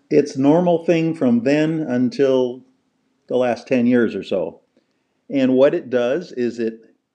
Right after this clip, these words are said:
its main tool for affecting the economy, for keeping the economy going, are interest rates, the Fed funds rate in particular. And what it does is it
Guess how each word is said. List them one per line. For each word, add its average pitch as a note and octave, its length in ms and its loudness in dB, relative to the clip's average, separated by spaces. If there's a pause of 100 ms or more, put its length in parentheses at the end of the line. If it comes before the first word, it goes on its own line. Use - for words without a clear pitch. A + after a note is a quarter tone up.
(240)
its C3 240 -6
main D#3+ 400 -6
tool F3+ 480 -2
for C3+ 260 -6
affecting C#3+ 480 -6
the C#3+ 140 -2
economy, A#2+ 720 -8
for A#2 80 -10
keeping B2 400 -6
the B2 80 -4
economy C3+ 400 -6
going, C#3 420 0 (560)
are D3+ 160 2
interest A#3 320 0
rates, F2 440 -6 (640)
the A2+ 80 -8
Fed D3+ 260 2
funds A#2 300 0
rate F2 260 -4
in G#2+ 160 -4
particular. - 640 -10 (340)
And A2 140 0
what A#2 160 6
it B2+ 100 0
does B2 320 4
is A#2+ 160 -6
it C3 220 -4